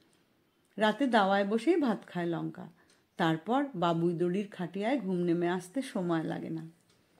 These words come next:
কিন্তু আজ মায়ের চোখকে ফাঁকি দিতে পারে না। মা শুধোয়, "কি হয়েছে বেটা আজ তোর? শরীর খারাপ? দুখাইছে?" "না তো, কোনোই না, কি আবার হবে?"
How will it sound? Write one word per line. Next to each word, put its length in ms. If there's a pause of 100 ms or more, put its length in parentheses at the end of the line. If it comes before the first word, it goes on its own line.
(360)
কিন্তু 260
আজ 300
মায়ের 300
চোখকে 340
ফাঁকি 360
দিতে 260
পারে 240
না। 180 (640)
মা 180
শুধোয়, 440 (920)
"কি 200
হয়েছে 380
বেটা 320
আজ 120 (160)
তোর? 240 (580)
শরীর 400
খারাপ? 440 (460)
দুখাইছে?" 720 (2500)
"না 420
তো, 280 (500)
কোনোই 360
না, 180 (400)
কি 280
আবার 300
হবে?" 300